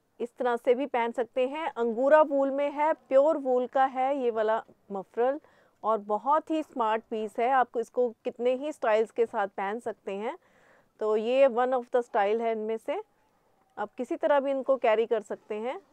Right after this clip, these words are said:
अ, हमारे scarves जो हमने दिखाए थे मफरल के साथ, वो उनको बहुत ही, अ, अच्छा response दिया। अ,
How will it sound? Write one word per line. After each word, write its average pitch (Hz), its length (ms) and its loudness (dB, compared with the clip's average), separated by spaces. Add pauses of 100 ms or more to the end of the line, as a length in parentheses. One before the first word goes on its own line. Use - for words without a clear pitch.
(520)
अ, 214 360 -2
हमारे 233 400 4
scarves 247 640 6
जो 262 160 2
हमने 254 640 2
दिखाए 226 460 0
थे 262 200 -2
मफरल 233 400 -2
के 254 160 0
साथ, 220 400 0
वो 220 140 -2
उनको 226 240 2
बहुत 220 520 4
ही, 285 300 -4 (400)
अ, 226 260 0
अच्छा 285 400 2
response 254 560 0
दिया। 240 300 4
अ, 240 60 0